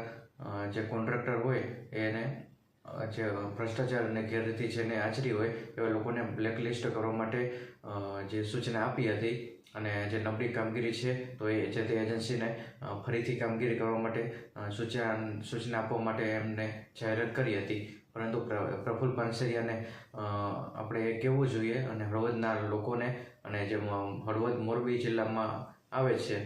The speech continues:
તો એમાં મોરબી જિલ્લાના પ્રભારી મંત્રી છે તો પ્રફુલ્લ પાનસેરિયા એને હળવદની પણ મુલાકાત લેવી જોઈએ. અને જે, અ,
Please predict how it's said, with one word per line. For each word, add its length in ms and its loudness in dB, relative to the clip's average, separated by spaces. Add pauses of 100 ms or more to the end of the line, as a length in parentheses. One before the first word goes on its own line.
(420)
તો 120 -2
એમાં 600 -2
મોરબી 380 0
જિલ્લાના 380 0
પ્રભારી 380 2
મંત્રી 320 2
છે 160 0
તો 120 0
પ્રફુલ્લ 360 0
પાનસેરિયા 480 2 (400)
એને 260 0
હળવદની 520 2
પણ 220 -2
મુલાકાત 380 0
લેવી 220 6
જોઈએ. 480 0
અને 200 -2
જે, 440 -2 (760)
અ, 80 -4